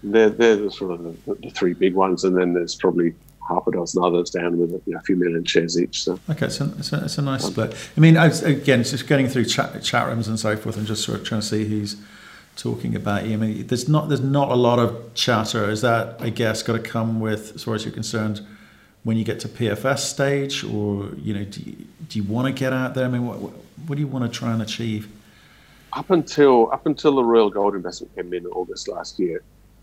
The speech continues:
Speaker 1: we had, like I said, money was so hard to come by, um, and we just would go to these investment funds, grab the money we could, and just everything went into the ground. It was like a decision.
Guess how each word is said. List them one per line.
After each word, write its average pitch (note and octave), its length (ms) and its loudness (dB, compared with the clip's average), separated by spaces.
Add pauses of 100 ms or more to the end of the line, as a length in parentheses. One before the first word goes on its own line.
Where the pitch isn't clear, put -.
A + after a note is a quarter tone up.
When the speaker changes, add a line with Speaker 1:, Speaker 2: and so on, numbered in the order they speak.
(180)
Speaker 1:
we G#2 160 4
had, F#2 400 -2 (120)
like - 160 -4
I - 40 -10
said, - 180 -4 (440)
money G#2+ 280 2
was F2+ 180 0
so G#2 280 2
hard E2+ 240 0
to - 40 -16
come E2+ 260 -6
by, D2+ 300 -10 (580)
um, F2+ 440 -2
and F#2+ 100 2
we G#2 200 8
just - 440 -2 (420)
would G2 200 2
go F#2+ 220 4
to F#2 200 0
these F2 260 0
investment F2 540 -2
funds, E2+ 460 -2 (680)
grab G2+ 240 4
the F#2+ 80 2
money G2 180 6
we F2+ 140 4
could, F2 260 2
and E2 160 -2
just - 300 -10
everything F#2+ 320 2
went F2+ 160 0
into E2+ 160 -8
the F#2+ 80 -6
ground. D2+ 340 -8 (320)
It A2+ 140 4
was A2 160 0
like G#2+ 180 4
a G2 60 0
decision. F#2+ 480 -2